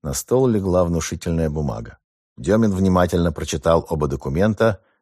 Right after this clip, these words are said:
Всё было правильно. Командировка именно сюда, в Свердловск, конкретно в особый отдел Уральского военного округа. Цель командировки стандартная, как и у всех. Выполнение задания командования.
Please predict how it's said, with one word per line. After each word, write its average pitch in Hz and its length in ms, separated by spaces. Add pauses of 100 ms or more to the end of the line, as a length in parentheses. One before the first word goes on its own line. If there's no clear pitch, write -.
(120)
Всё - 180
было 131 180
правильно. 64 600 (440)
Командировка 85 800 (200)
именно 98 340
сюда, 76 380
в - 60
Свердловск, 65 680 (200)
конкретно 76 680 (120)
в 62 60
особый 104 340
отдел 90 320
Уральского 90 520
военного 80 440
округа. 78 680 (380)
Цель 104 240
командировки 95 800 (200)
стандартная, 82 760
как - 180
и 95 60
у 73 60
всех. - 460 (340)
Выполнение 104 800
задания 87 440
командования. 64 880